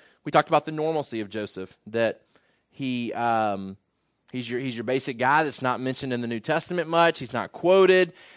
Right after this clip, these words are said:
He's not the direct, uh, recipient of the covenant, um, like we saw with Isaac and Jacob. He's just your,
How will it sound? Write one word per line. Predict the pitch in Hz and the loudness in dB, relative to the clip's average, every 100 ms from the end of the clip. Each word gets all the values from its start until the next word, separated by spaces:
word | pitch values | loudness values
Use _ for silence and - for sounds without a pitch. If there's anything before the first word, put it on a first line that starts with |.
| _ | _
He's | - 131 | -6 -6
not | 123 127 127 127 | -2 0 0 0
the | 127 | -4
direct, | 113 117 127 143 143 - _ _ _ - | -4 0 4 4 2 -12 _ _ _ -2
uh, | 139 127 117 107 92 | 2 2 2 0 -2
recipient | 123 - 160 160 165 156 | -6 -4 -2 -2 -2 -4
of | 123 | -4
the | 117 | -8
covenant, | - 185 185 190 196 175 - - _ - | 0 4 4 4 2 0 -8 -20 _ -8
um, | 127 123 120 | -2 0 0
like | 120 120 - | 0 0 -2
we | 123 | -10
saw | - 143 131 131 | -4 2 2 2
with | 123 120 110 | 0 0 -2
Isaac | - 131 147 147 131 | 0 2 2 -2 -6
and | 110 | -6
Jacob. | 117 139 165 180 165 | 0 0 2 0 -2
He's | 139 120 | -6 -6
just | 143 - | -6 -4
your, | 147 127 117 | -2 0 -2